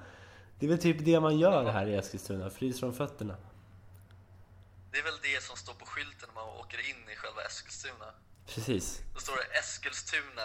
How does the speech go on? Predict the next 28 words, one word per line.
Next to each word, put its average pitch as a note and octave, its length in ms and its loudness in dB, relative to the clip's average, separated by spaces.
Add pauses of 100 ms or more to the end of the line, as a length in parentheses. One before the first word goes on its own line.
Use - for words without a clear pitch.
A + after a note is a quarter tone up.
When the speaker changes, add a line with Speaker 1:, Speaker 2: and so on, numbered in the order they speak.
(120)
Speaker 2:
här C3 160 0
fryser B2+ 460 -8
du A2+ 80 -8
om A2+ 100 -12
fötterna, - 440 -8 (120)
Speaker 1:
<laughs> - 0 -
Speaker 2:
välkommen." - 480 -2 (220)
Speaker 1:
Ja, D#3 320 4 (320)
det, F3 300 6 (280)
det D3+ 340 6
hade D#3 300 4
ju D3+ 140 6
gjort D3 300 2
stan C3 420 4 (100)
något D3+ 440 4
mer C3+ 180 6
intressant B2 640 0
än G#2 60 4
vad G#2 180 6
den A#2+ 100 4
är A2 100 0
faktiskt. - 460 -8 (1300)
Speaker 2:
Ja. C#3+ 400 -4 (220)
Speaker 1:
Kan C#3 120 -2
jag C3+ 80 2
känna. F#2+ 200 0
Speaker 2:
Och - 240 -4
vad, D#3+ 100 -2